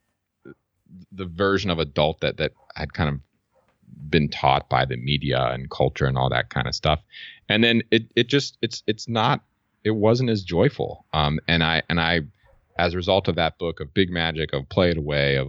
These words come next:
of just recognizing, like, the lack of playfulness, it's like,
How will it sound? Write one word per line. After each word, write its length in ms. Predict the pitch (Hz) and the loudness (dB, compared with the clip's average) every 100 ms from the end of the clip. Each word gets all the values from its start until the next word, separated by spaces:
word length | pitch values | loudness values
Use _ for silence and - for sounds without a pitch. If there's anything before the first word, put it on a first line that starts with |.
| - | -6
of 120 | 71 | -4
just 280 | 85 85 - | 2 0 2
recognizing, 680 | 80 90 95 80 73 76 73 | 0 2 0 0 0 -2 -2
like, 240 | 69 67 | -4 -2
the 120 | 80 | -2
lack 500 | 71 73 73 90 - - | 0 0 0 0 -4 -10
of 220 | 73 - | -10 -10
playfulness, 800 | - 73 - 71 60 62 73 - _ _ _ _ | -6 -6 -4 -10 -10 -12 -14 -18 _ _ _ _
it's 80 | - | -4
like, 160 | 80 | -4